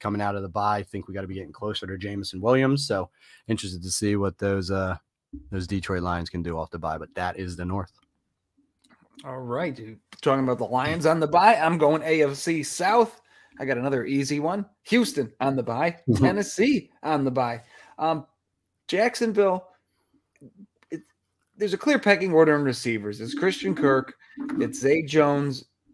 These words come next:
Speaker 2: Marvin Jones have kind of, Zay, Zay and Marvin Jones have kind of been hurt at the right time to help each other.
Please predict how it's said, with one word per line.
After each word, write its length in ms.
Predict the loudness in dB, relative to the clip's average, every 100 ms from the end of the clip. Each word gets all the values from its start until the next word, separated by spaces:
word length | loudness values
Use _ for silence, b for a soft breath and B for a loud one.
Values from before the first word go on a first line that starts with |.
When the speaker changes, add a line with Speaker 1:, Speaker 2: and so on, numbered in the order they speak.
| _ -20 -20 _ _ _ _
Speaker 2:
Marvin 480 | -2 2 4 4 0
Jones 300 | 2 0 0
have 120 | -4
kind 240 | -2 0 0
of, 280 | -4 -10 -18 -12
Zay, 300 | 0 0 0
Zay 220 | 0 2 2
and 100 | 2
Marvin 400 | 2 2 0 0
Jones 260 | 0 -2
have 160 | -6 -10
kind 180 | -6 -4
of 80 |
been 220 | -2 -4 -6 _ _
hurt 380 | 2 2 2 -4
at 160 | -6
the 100 | -4
right 280 | 0 0 0
time 380 | -2 -2 -2 -4
to 160 | -6 -2
help 280 | 0 0
each 180 | -2 0
other. 320 | 2 2 -2